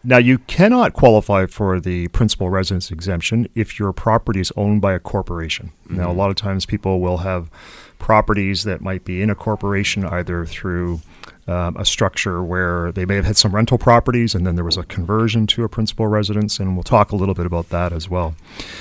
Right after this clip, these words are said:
Speaker 1: Now, the other rule about a principal residence is that you have to be, they, it's called the ordinarily inhabited rule.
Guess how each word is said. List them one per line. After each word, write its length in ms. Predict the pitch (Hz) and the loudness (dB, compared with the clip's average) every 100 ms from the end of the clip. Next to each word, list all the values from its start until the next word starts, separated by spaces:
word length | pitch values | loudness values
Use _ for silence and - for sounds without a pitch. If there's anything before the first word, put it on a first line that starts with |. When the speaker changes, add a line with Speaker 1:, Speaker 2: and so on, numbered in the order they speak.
| - - - - | -18 -20 -20 0
Speaker 1:
Now, 300 | 151 147 143 | 8 10 10
the 240 | 131 - 143 | 8 4 4
other 220 | 240 226 | 6 4
rule 400 | 139 135 127 117 120 | 6 8 8 6 2
about 240 | 110 113 | 4 4
a 40 | 107 | 4
principal 360 | 127 - 113 | 2 2 2
residence 580 | 101 120 127 90 90 - | 2 2 2 0 -2 -6
is 300 | - 104 98 | -4 -4 -2
that 200 | 113 104 - - - - - | 0 -2 -4 -20 -20 -18 -2
you 140 | 123 107 | 2 4
have 300 | 151 160 - | 4 2 2
to 160 | 143 107 | 0 2
be, 240 | 110 107 | 2 0
they, 200 | 85 101 - | 0 -2 -2
it's 160 | 107 | -4
called 280 | - 113 101 | 2 2 4
the 120 | 101 - 113 | 2 0 4
ordinarily 800 | 143 156 131 131 135 131 123 - | 4 6 6 8 6 6 2 0
inhabited 680 | 104 90 104 110 101 95 85 | 0 0 2 2 2 -2 -4
rule. 360 | 80 80 85 | -6 -6 -10